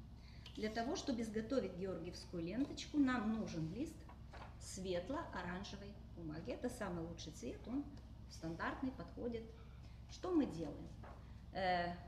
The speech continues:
размер, э, георгиевской ленточки у нас, э, значит, мы возьмем, мы должны мерить. Лучше всего, когда она будет длиннее, чтобы было красивее, э, в длину. Берете листочек,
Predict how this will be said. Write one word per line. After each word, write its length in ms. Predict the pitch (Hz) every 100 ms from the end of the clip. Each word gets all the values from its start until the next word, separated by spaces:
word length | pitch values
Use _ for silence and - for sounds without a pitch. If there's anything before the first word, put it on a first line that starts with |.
| -
размер, 440 | 208 214 277 370 - -
э, 280 | 208 196 196
георгиевской 600 | 208 180 175 - - 160
ленточки 600 | 156 156 - - - 285 220
у 60 |
нас, 440 | 185 185 247 - - - - - - -
э, 340 | 185 175 170 - - - - -
значит, 280 | - - -
мы 200 | 220 180
возьмем, 480 | 180 180 185 165 156 156 - - - - -
мы 120 | 196
должны 420 | 190 180 190 175
мерить. 460 | 202 330 240 - - - - - -
Лучше 240 | 494 - 254
всего, 280 | - 254 339
когда 360 | 190 190 185
она 120 | 185
будет 320 | 180 175 175 175
длиннее, 400 | 190 220 294 285
чтобы 320 | - 185 180
было 240 | 175 175
красивее, 600 | 160 160 - 185 233 302 - - - - -
э, 240 | 180 175 -
в 60 | 202
длину. 420 | 247 392 214 151 - - - - - - - - - - - - - -
Берете 380 | 233 262 254 208
листочек, 560 | 180 - 247 262 339